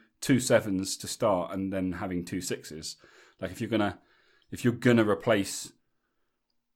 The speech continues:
two sevens with a pair of sixes, would you not be better off actually having a combination of the two throughout?" Now, obviously, it's hard to,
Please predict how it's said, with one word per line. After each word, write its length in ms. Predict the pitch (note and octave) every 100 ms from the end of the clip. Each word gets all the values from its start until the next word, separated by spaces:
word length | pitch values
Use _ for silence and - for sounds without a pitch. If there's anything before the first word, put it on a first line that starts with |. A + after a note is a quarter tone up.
| _
two 160 | - A#2
sevens 540 | - A2 F#2+ F2 E2
with 100 | G2+ F2
a 40 |
pair 160 | G#2 F2+
of 80 |
sixes, 360 | F2 - - E2+
would 160 | G2+ F#2
you 140 | G#2 B2+
not 240 | A#2 -
be 60 | G2+
better 340 | A2 G2+ G2
off 100 | F#2
actually 380 | A2 - - F2+
having 280 | G2+ F2+ F2
a 80 |
combination 640 | E2+ G#2+ F2+ F2+ E2+ - F2+
of 80 | F2
the 80 |
two 300 | F2+ - F#2
throughout?" 500 | F2 - F#2+ G2+ -
Now, 280 | G2 F2 E2 -
obviously, 280 | G2 F#2+
it's 100 | F2+
hard 240 | - F#2 E2+
to, 180 | F#2+